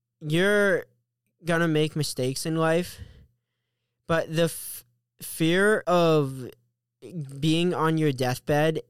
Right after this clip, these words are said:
and not doing everything that you dreamed of, like, when I almost died when I was nineteen, and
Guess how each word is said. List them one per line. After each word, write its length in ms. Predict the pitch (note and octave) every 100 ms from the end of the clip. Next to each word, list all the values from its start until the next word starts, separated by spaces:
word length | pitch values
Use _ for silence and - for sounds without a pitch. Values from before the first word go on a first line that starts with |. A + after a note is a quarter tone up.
| _ E3
and 380 | E3 D3 C3 - E3
not 480 | E3 D3+ C#3+ D3+ - _ _ _ D3
doing 460 | C3+ C#3+ D#3 E3 D3+ _ _ _ -
everything 720 | C#3+ C#3+ D#3+ E3 E3 D#3+ -
that 200 | D3 C#3
you 160 | D3 C#3
dreamed 460 | B2+ B2 C3 C#3+ D3+
of, 320 | E3 F3 F3 - - -
like, 220 | D3 C#3+
when 120 | D#3 C#3
I 180 | D3+
almost 340 | E3+ F#3+ E3 C3+
died 340 | B2 B2 C#3
when 140 | C3+ B2+
I 140 | B2
was 220 | A#2+ A#2
nineteen, 640 | A#2+ A2+ A#2+ B2+ A#2+ C3+ C3
and 320 | B2+ B2